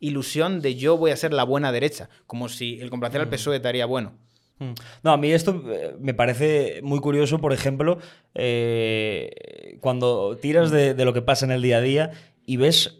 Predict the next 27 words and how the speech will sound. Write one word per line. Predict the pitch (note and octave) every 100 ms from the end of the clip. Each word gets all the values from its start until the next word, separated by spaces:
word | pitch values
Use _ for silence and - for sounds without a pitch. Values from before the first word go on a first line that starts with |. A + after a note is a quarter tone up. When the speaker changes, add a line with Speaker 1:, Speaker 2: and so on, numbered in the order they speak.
| _ _
Speaker 2:
cómo | - C#3+ D#3 C#3
el | B2 A#2+ A#2 A2+ A2 A2 G#2+ G#2 -
Partido | G#2+ - C3+ C#3
Popular, | A#2+ A#2 C3+ C3 A2
¿no? | E3 E3
Que | A#2 A2+ A2
está | - A#2+ A#2
constantemente | C3 A#2+ B2 B2 B2 B2
condenando | A#2+ A#2 A2+ A#2+ B2+
absolutamente | A#2+ - B2 A#2+ B2 A#2+
todas | A#2+ B2
las | A#2+
declaraciones | A#2+ A#2 A2+ A#2+ A#2+
de |
Santiago | A2+ A2+ B2
Abascal | A#2 A#2 C3 C3 - - _
porque | - A#2
se | A2+
las | G#2 -
pide | B2+
el | C3+
pesoe. | C3+ A2 - D3 B2+
Santiago | A2+ A#2 B2+
Abascal | C3 A#2 C3 B2
dijo | C3 - B2+
Speaker 1:
<laughs> |
Speaker 2:
algo | C3 B2+